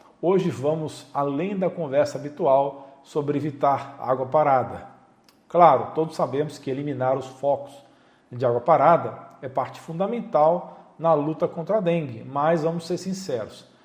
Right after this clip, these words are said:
mesmo sendo vigilantes em nossos lares e locais de trabalho, o risco ainda espreita, muitas vezes em áreas que fogem ao nosso controle.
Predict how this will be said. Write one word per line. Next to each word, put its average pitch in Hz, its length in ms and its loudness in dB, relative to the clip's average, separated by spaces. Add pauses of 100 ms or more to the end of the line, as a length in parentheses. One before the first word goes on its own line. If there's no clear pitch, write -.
(280)
mesmo 233 540 0
sendo 170 260 -2
vigilantes 165 580 0
em 170 60 -10
nossos 143 360 -4
lares 127 500 0
e 120 40 -8
locais 123 420 -2
de - 60 -18
trabalho, 135 520 0 (400)
o 202 80 -6
risco 180 580 -2
ainda 143 300 -2
espreita, 165 760 0 (420)
muitas 175 540 -2
vezes 147 320 0
em 165 160 -4
áreas 143 380 0
que 170 120 -8
fogem 127 520 0
ao 139 40 -6
nosso 123 300 -4
controle. 113 480 -8